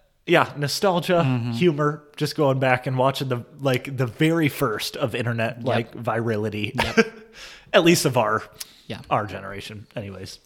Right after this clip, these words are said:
Speaker 2: And they're always funny.
Speaker 1: Yep. Yep.
Speaker 2: Every time.
Speaker 1: Yep. So that was Monday of our big fat week.
Speaker 2: Yepper.
Speaker 1: Then that brings us to Tuesday.
Speaker 2: Tuesday.
Speaker 1: All right, Mister Birthday Boy,
Speaker 2: Mm.
Speaker 1: tell us all about that magical, wonderful day.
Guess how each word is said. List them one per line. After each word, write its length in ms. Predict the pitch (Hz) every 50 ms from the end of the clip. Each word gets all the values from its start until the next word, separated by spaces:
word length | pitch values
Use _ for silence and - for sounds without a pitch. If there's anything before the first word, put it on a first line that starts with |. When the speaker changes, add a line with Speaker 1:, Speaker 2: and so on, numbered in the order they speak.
| -
Speaker 2:
And 140 | - 147 147 143
they're 100 | 139 120
always 340 | 123 117 113 113 113 110
funny. 320 | - - 110 107 113 113 117 -
Speaker 1:
Yep. 360 | 147 147 113 - - - - - - - - -
Yep. 260 | - 131 101 107 - -
Speaker 2:
Every 200 | 135 131 120 123
time. 280 | - 117 113 113 107 - - _ _ _ -
Speaker 1:
Yep. 200 | - 117 113 - - - - _ _ _ - - - - - - - _
So 380 | - - - 180 160 156 160 156
that 200 | 156 175 165 156
was 160 | 180 135 113
Monday 580 | 151 156 160 165 170 160 160 165 196 233 262 294
of 180 | 196 156 139 147
our 120 | 147 143
big 200 | 135 147 139 -
fat 280 | - 156 156 139 135 151
week. 340 | 143 151 - - - - - - -
Speaker 2:
Yepper. 460 | 120 120 - - 131 147 156 151 131 - - - -
Speaker 1:
Then 240 | 117 156 226 254 170
that 240 | 220 208 208 208 208
brings 320 | - 170 170 160 156 - 143
us 320 | 147 143 151 147 - - -
to 460 | - - 143 131 131 131 127 127 123 127 127 -
Tuesday. 600 | - - 147 123 113 104 - - 107 107 107 107 107
Speaker 2:
Tuesday. 840 | - - 147 165 185 185 - 151 147 151 151 151 147 147 143 147 139
Speaker 1:
All 100 | - - 139
right, 140 | 131 127 143
Mister 280 | 135 120 - - 131
Birthday 320 | 107 120 120 113 - 131 117
Boy, 220 | 113 123 127 123
Speaker 2:
Mm. 60 | 127 120
Speaker 1:
tell 180 | 120 180 180 175
us 160 | 147 - -
all 300 | - 143 143 139 139 143
about 460 | 135 113 135 120 117 120 - - 139
that 180 | 127 123 120 131
magical, 420 | 127 123 123 117 131 127 - 127
wonderful 400 | 117 120 117 110 117 - - 110
day. 320 | 107 110 101 98 101 -